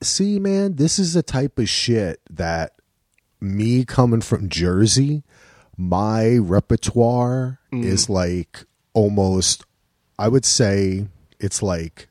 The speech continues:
Speaker 1: seventy-five percent Italian.
Speaker 2: Yeah, but you'd make a chicken parm in, like, a heartbeat.
Speaker 1: Oh.
Speaker 2: And I'm like,
Speaker 1: Oh.
Speaker 2: uh,
Speaker 1: Anything
Speaker 2: let's
Speaker 1: Italian,
Speaker 2: do
Speaker 1: dude. I just grew up on Italian food.
Speaker 2: Right.
Speaker 1: That's where I lived.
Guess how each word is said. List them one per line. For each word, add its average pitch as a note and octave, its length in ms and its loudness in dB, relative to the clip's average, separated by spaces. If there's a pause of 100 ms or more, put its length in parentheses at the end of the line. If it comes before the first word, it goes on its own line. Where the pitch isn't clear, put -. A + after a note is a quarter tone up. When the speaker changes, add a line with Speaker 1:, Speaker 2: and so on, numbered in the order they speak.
(120)
Speaker 1:
seventy-five B2+ 880 0
percent G#2 340 -2
Italian. E2+ 600 -6 (300)
Speaker 2:
Yeah, F3+ 180 2
but F#3 160 0
you'd A3+ 200 0
make A3+ 180 0
a D#3+ 60 0
chicken F#3+ 320 0
parm D3+ 560 2
in, B2 160 -2
like, B2+ 180 -4
a G#2 60 -2
heartbeat. F#3+ 540 -2
Speaker 1:
Oh. F3+ 280 0
Speaker 2:
And D#3 160 0
I'm E3+ 200 0
like, C#3+ 320 -2 (120)
Speaker 1:
Oh. G3+ 380 0 (180)
Speaker 2:
uh, D3 520 0 (320)
Speaker 1:
Anything F#3+ 420 0
Speaker 2:
let's - 240 -2
Speaker 1:
Italian, D#3 440 0
Speaker 2:
do F2 180 -4
Speaker 1:
dude. D#2+ 240 -8
I A#2 140 0
just C3 420 -2
grew C#3 400 0
up C3 380 -2
on G#2 180 -2
Italian G2+ 640 -2
food. G2+ 640 0
Speaker 2:
Right. G3+ 260 0 (220)
Speaker 1:
That's A2+ 240 0
where A#2+ 180 2
I G2+ 80 2
lived. G#2+ 640 0